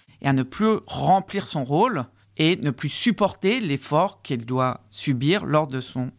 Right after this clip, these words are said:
activité sportive. À ce moment-là, le vétérinaire peut être amené à intervenir pour déterminer une éventuelle, euh, pathologie articulaire. Et comme toujours, cela commence par l'examen clinique avec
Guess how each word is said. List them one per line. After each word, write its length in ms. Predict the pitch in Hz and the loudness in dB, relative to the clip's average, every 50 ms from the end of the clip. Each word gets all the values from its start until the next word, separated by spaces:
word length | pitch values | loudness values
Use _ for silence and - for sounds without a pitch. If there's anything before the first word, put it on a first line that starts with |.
| _ _ _ - - 113 | _ _ _ -10 -6 -2
activité 440 | 131 143 139 - - 127 120 - 175 | -2 -2 -2 -2 -4 -4 -2 -2 -2
sportive. 440 | 175 - 147 - - - 117 - - - _ _ _ _ _ _ _ _ _ _ _ _ _ _ _ _ _ _ _ _ - | -2 -2 -4 -4 -4 -8 -14 -14 -14 -18 _ _ _ _ _ _ _ _ _ _ _ _ _ _ _ _ _ _ _ _ 0
À 80 | 214 220 | 0 0
ce 140 | - - | 0 0
moment-là, 440 | 226 196 160 156 151 151 165 175 - - | 0 0 0 2 2 2 0 0 -2 -4
le 100 | - 160 | -4 -2
vétérinaire 800 | 156 160 160 156 - 165 151 151 151 160 175 185 196 214 202 - | -2 -2 -2 -4 -4 -4 -2 0 0 0 0 0 0 0 -2 -4
peut 160 | - - 160 | -6 -2 -2
être 160 | 147 139 - | 0 0 0
amené 260 | 151 143 147 160 175 170 | 0 0 0 2 2 4
à 100 | 147 143 | 4 4
intervenir 680 | 147 139 - 147 127 127 123 135 165 214 262 277 233 | 2 2 2 0 0 0 0 0 2 2 2 2 0
pour 260 | - - 156 127 - - - _ _ - | -2 -4 -6 -6 -6 -8 -14 _ _ -10
déterminer 800 | 135 - - 131 120 131 131 131 139 151 170 190 214 220 - - _ _ _ _ - | -10 -6 -6 -4 -2 -2 0 0 0 0 0 0 -2 -2 -4 -8 _ _ _ _ -4
une 180 | 139 135 131 | 0 0 2
éventuelle, 680 | 131 120 120 123 117 117 - - 147 143 143 147 143 123 | 0 0 -2 -4 -8 -8 -6 -4 -2 -2 0 -2 -2 -4
euh, 160 | 123 113 110 113 - _ _ _ _ | -4 -6 -6 -8 -12 _ _ _ _
pathologie 540 | - 170 - - 170 151 151 147 143 156 | 0 0 0 0 0 0 0 0 2 0
articulaire. 760 | 143 - - - 131 - - 131 131 160 214 254 254 165 127 110 - _ _ _ _ _ _ _ _ _ _ _ _ - | 0 0 -2 -6 -8 -6 -4 -2 -2 0 0 0 0 0 0 -2 -6 _ _ _ _ _ _ _ _ _ _ _ _ 0
Et 320 | 240 247 240 226 - - _ _ - | 0 2 0 0 -4 -8 _ _ -2
comme 200 | - 277 247 233 | 0 2 2 2
toujours, 640 | 214 - 160 139 113 123 123 127 143 165 170 - - - - - | 0 -2 -4 -4 -2 -2 -2 -2 -2 -4 -6 -8 -14 -18 -14 -10
cela 320 | - - - 226 196 165 | -6 -2 0 2 2 2
commence 480 | - - 147 131 123 127 135 147 - - | 0 0 -2 0 0 0 -2 -4 -6 -10
par 440 | - _ 156 143 143 156 156 - - | -4 _ 2 2 2 2 0 -2 -2
l'examen 580 | - 151 160 151 143 156 147 139 143 147 160 160 - - | 0 0 0 2 2 2 2 4 4 2 2 0 -4 -6
clinique 500 | - - 185 160 151 143 175 226 - - 139 127 - - _ _ | -4 0 2 4 4 4 2 2 0 0 -2 -2 -2 -4 _ _
avec 340 | - 156 139 131 131 127 - | 2 2 2 2 2 -2 -4